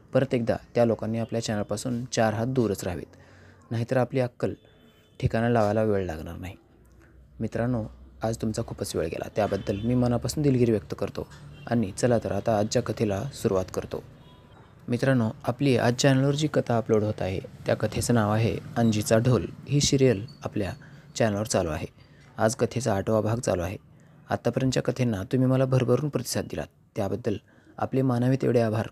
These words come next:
कमीच आहेत. मित्रांनो, आता कथेचा आठ मी थेट सुरू करत आहे.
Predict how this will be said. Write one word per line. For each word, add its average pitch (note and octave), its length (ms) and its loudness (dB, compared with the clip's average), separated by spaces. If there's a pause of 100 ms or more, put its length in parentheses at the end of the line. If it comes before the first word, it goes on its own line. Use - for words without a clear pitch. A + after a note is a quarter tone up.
कमीच G2+ 240 -2
आहेत. F2+ 160 -8 (580)
मित्रांनो, A2 360 -4 (520)
आता A2+ 300 -4 (680)
कथेचा B2+ 340 0
आठ A#2+ 120 0
मी C#3+ 120 2
थेट A2+ 180 -4
सुरू - 180 -6
करत - 240 -8
आहे. F#2+ 180 -10